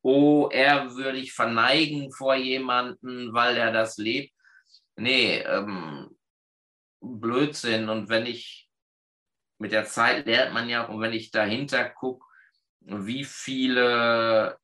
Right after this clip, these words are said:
irgendwie entweder eine Freundin oder Freund nebenbei haben, so, ähm, sieht die, sieht das auch mal anders aus. Und es glaubt einem ja auch keiner mehr, dass man erfüllt den Zölibat leben kann.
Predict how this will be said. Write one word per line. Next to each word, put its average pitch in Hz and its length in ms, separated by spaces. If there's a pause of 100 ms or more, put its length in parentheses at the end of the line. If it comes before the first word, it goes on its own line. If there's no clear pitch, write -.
(120)
irgendwie 113 1300
entweder 107 1200
eine 101 280
Freundin 123 600
oder 101 220
Freund 131 500
nebenbei 117 640
haben, 113 380
so, 113 320 (720)
ähm, 107 320
sieht 120 300
die, 123 160
sieht 113 280
das 117 140
auch 110 100
mal 113 180
anders 123 440
aus. 98 180
Und 113 100
es 101 120
glaubt 127 380
einem 107 240
ja 90 180
auch - 80
keiner 107 380
mehr, 107 220
dass 107 180
man 104 180
erfüllt 117 540
den 104 420
Zölibat 110 640
leben 98 280
kann. 98 420